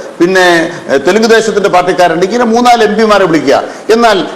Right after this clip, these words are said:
കേരളത്തിൽ നിന്നും ദാ നല്ലൊരു എം പിയെ വിളിച്ചു, കൊള്ളാം, കുഴപ്പമില്ല. അങ്ങനെയാണെങ്കിൽ പാർലമെന്റ്, ഏ, ഏറ്റവും നല്ല നിലയ്ക്ക് അവാർഡ് കിട്ടിയ എം പിമാരുണ്ടല്ലോ കോൺഗ്രസിൽ തന്നെ.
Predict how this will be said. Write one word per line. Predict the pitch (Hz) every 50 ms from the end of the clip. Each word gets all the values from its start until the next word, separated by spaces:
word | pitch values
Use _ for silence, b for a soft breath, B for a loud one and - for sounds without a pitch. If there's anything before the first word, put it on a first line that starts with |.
| - - -
കേരളത്തിൽ | 240 262 254 240 226 214 - 208 190
നിന്നും | 185 190 185 180 165
ദാ | 156 170 151 135 135
നല്ലൊരു | 175 208 226 226 214 196 180 185
എം | 180 165
പിയെ | - 180
വിളിച്ചു, | 160 143 139 - 127
കൊള്ളാം, | 127 - 165 165 135 120 -
കുഴപ്പമില്ല. | 156 156 151 143 131 110 -
അങ്ങനെയാണെങ്കിൽ | - 120 151 185 202 202 214 226 226
പാർലമെന്റ്, | 208 196 208 208 220 214 214 214 220 220 214 220 B B B B -
ഏ, | - 151
ഏറ്റവും | 156 156 175 202 202 220 220 214
നല്ല | 208 196 214
നിലയ്ക്ക് | 208 208 208 202 208
അവാർഡ് | 185 190 202 208 202 202
കിട്ടിയ | 208 202 202 202
എം | 196
പിമാരുണ്ടല്ലോ | 196 202 208 202 196 190 180 185 185 185
കോൺഗ്രസിൽ | 165 180 185 185 190 - 196 170 180
തന്നെ. | 170 170 165 165 160